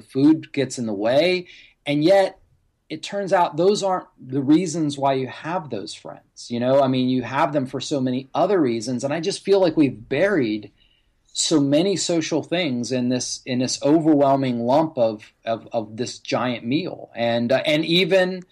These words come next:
activity, the whole reason that you're being active and exercise is important. But what have we done? We've deluged everybody with supplements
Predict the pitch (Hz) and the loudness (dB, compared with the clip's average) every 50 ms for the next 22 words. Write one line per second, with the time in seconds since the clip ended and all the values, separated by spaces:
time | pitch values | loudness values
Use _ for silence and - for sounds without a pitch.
0 | _ _ _ _ _ _ _ - - 131 143 - - - 190 233 370 311 320 - | _ _ _ _ _ _ _ -8 -6 -6 -6 -4 -2 0 2 4 4 4 4 4
1 | - 123 120 - - 170 156 139 123 135 143 202 247 277 226 185 151 131 127 123 | 2 0 -2 -2 -2 -2 -2 0 0 0 2 2 2 0 0 0 -2 -2 -2 -4
2 | - 123 127 143 147 147 143 131 143 135 123 117 107 113 127 156 170 - - 139 | -4 -2 0 2 2 2 2 2 0 0 0 0 -2 0 0 0 -2 -4 -6 -6
3 | 117 113 110 104 110 113 107 107 - - 127 135 135 - 156 143 - 147 131 131 | -6 -4 -6 -6 -6 -6 -6 -6 -6 -4 -6 -6 -6 -6 -6 -2 0 0 0 0
4 | 120 120 131 123 110 - - 240 277 - - 127 113 123 - 120 127 127 131 131 | 0 -4 -6 -8 -8 -8 -6 -6 -6 -6 -6 -8 -8 -8 -6 -6 -4 -4 -2 0
5 | 165 160 147 175 220 254 233 120 113 120 110 107 135 127 123 127 127 135 135 123 | 0 0 0 0 -2 -2 -4 -4 -4 -4 -4 -2 0 0 2 2 2 2 0 0
6 | - 123 113 104 113 107 117 113 107 107 107 107 - - 127 113 - 131 131 143 | -2 -2 -2 -2 -2 0 0 0 0 -2 -4 -4 -2 -2 -2 -2 -2 -2 -4 -2
7 | 175 220 233 233 - - | -2 -4 -4 -6 -8 -12